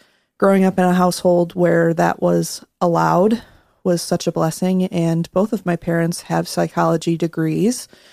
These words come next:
Um, my mom went to Wheaton College and my dad went to Grand Valley State. So we've got a little legacy action going on there 'cause I went there as well. But I grew up in a household where my dad had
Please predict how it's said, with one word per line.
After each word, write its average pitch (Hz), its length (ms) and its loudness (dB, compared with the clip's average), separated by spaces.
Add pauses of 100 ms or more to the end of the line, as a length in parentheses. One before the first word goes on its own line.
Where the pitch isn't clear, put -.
(260)
Um, 175 400 0
my 175 120 0
mom 170 360 0
went 170 200 -2
to 175 100 -4
Wheaton 170 260 -4
College 170 460 0
and 185 100 0
my 170 100 0
dad 160 300 -2
went 165 300 -2
to 165 380 -2
Grand 156 280 -4
Valley 151 260 -4
State. - 640 -6
So 165 480 -6
we've 175 120 -6
got 160 180 -4
a 165 60 -4
little 160 260 -4
legacy 160 480 -2
action 165 400 -4
going 165 260 0
on 165 220 0
there 170 200 0
'cause - 200 -10
I 170 140 -4
went 175 200 -4
there 165 160 0
as 165 160 -4
well. 165 320 0
But - 220 0 (880)
I 196 140 4
grew 202 140 4
up 202 120 2
in 202 80 4
a 185 40 4
household 247 600 4
where 185 460 4
my 180 220 2
dad 175 300 2
had 175 400 0